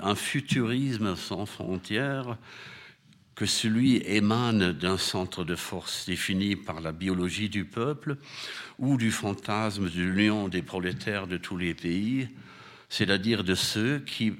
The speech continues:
par-delà les frontières des nations, produisent des prolétaires, c'est-à-dire des descendants sans patrimoine, mais porteurs de re-, revendications sur des parts de création de valeurs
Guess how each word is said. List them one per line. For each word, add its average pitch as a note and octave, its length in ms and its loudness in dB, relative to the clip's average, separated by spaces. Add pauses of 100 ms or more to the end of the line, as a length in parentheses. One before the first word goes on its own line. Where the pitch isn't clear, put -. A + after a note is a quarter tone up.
(240)
par-delà G#2 760 0
les G2+ 200 2
frontières G2 640 -2
des F2+ 100 -2
nations, F2+ 500 -2 (220)
produisent A#2 840 2 (300)
des G#2 240 4
prolétaires, A#2 840 2
c'est-à-dire F2+ 760 -2 (100)
des F2 260 -2
descendants F#2+ 720 -2
sans E2 300 -6
patrimoine, D#2 840 -4 (480)
mais G2+ 160 6
porteurs G#2+ 720 0
de F2 80 0
re-, D#2+ 240 -4 (100)
revendications E2+ 1200 -4 (400)
sur F2+ 220 -2
des F#2 160 2
parts G#2+ 380 0
de F#2 120 -4
création F#2 800 -4
de F#2 80 -4
valeurs F2+ 640 -4